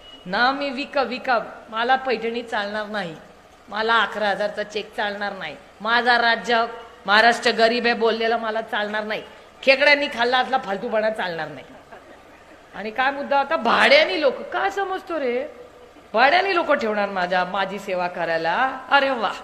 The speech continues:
तुमचे पैसे तुम्हारे घर में किसी और को दिखाओ, इधर नहीं चलेगा ये सब.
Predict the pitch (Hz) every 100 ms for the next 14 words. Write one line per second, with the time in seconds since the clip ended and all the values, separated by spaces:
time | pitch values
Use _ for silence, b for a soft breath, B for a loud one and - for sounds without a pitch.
0 | - - - - - - - 240 262 262
1 | 262 240 - 311 311 277 269 262 247 -
2 | 196 233 247 233 233 240 226 240 247 254
3 | 220 226 233 226 202 185 190 208 220 233
4 | 262 247 226 226 208 190 185